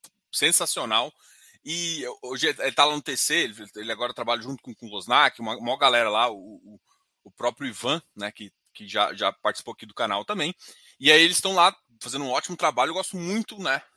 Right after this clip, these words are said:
de ler o, o, <laughs> o comentário dele, né? Ele, ele não é economista nem nada, mas ele escreve muito bem em relação a esse,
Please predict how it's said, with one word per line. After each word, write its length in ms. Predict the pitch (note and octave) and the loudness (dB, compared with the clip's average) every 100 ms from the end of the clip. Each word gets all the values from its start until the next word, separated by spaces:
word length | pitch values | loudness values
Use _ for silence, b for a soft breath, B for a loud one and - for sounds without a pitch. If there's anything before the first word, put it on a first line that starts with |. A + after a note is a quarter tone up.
| _ | _
de 180 | A#2+ E3 | -16 -8
ler 220 | C3+ C3 | -4 -2
o, 80 | D3 | -4
o, 280 | C#3 B2+ - | -12 -18 -18
<laughs> 480 | - _ - - _ | -18 _ -20 -20 _
o 60 | _ | _
comentário 800 | - F#3+ E3+ G3+ - E3 D3+ C#3+ | -4 -2 -2 0 6 8 6 2
dele, 320 | C3 G#2+ G2 | -2 -2 -4
né? 60 | F#2+ | -10
Ele, 160 | A2 _ B B | -10 _ B B
ele 100 | F3+ | 4
não 80 | B3 | 6
é 40 | |
economista 480 | - A#3 D#3+ F3 D#3+ | 6 2 0 0 0
nem 100 | C#3+ | 4
nada, 240 | D3 F3 | 6 6
mas 120 | D#3+ | 2
ele 100 | D#3+ | -4
escreve 340 | D#3+ - D#3 D#3 | -2 2 2 0
muito 260 | E3 - | -12 -12
bem 260 | C3 A#2+ C#3+ | -2 0 0
em 20 | |
relação 400 | C#3+ C3 - C3+ | -2 -2 -2 -4
a 40 | C3 | -6
esse, 160 | - | -8